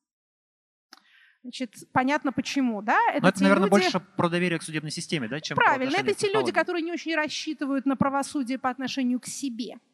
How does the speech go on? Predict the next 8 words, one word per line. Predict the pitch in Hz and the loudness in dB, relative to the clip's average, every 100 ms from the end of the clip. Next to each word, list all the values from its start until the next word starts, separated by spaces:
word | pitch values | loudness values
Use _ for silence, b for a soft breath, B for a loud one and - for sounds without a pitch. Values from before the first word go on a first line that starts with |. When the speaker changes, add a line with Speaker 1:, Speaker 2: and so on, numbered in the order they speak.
| _ B - | _ B -10
Speaker 1:
Тут, | 311 | -6
конечно, | 320 294 | -4 -2
возникает | 269 285 277 | -2 0 0
интересный | 269 269 269 269 | 0 -2 -2 -2
вопрос, | 254 240 269 247 - | -2 0 0 -2 -4
к-, | - 262 254 | -8 -6 -6
к-, | - - | -10 -10
если, | 247 240 254 240 226 233 233 240 | -8 -6 -4 -4 -6 -8 -12 -16